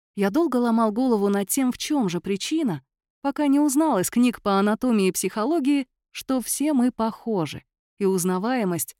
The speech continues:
лишь совпадение, каким бы прекрасным оно ни было.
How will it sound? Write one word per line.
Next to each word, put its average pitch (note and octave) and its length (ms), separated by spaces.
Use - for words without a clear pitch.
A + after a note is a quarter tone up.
лишь C4+ 240
совпадение, B3+ 760
каким A3+ 320
бы G3 120
прекрасным F#3+ 600
оно F3 160
ни G3 220
было. C#3+ 280